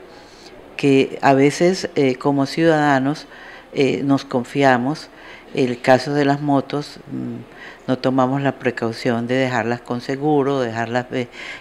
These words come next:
estacionadas en, dentro de nuestro garaje, de la, en el caso de las residencias,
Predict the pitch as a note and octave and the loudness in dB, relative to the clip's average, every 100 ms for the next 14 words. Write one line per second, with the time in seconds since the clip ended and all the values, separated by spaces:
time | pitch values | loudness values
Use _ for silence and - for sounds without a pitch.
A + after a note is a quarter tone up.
0 | - B2+ - B2 B2 A#2 A#2 A#2 B2+ B2 | -6 -4 -4 -4 -4 -2 -2 -2 -4 -8
1 | A2 A#2 - - - C#3+ C3 B2+ C3+ C3 | -10 -14 -18 -10 4 4 4 0 -2 0
2 | A#2 A#2+ A#2+ B2+ B2 - C3 B2+ B2+ C3+ | 0 -2 -2 -2 -4 -4 -2 -2 0 2
3 | C#3 D#3 D3 D3 C#3+ A#2+ B2 B2 A#2+ - | 4 4 2 -2 -2 -2 -4 -4 -6 -4
4 | A#2 A2+ C3 C3 C3+ C#3+ D#3+ D#3+ C#3 D#3+ | -4 -4 -4 -4 -4 -4 -2 0 0 -2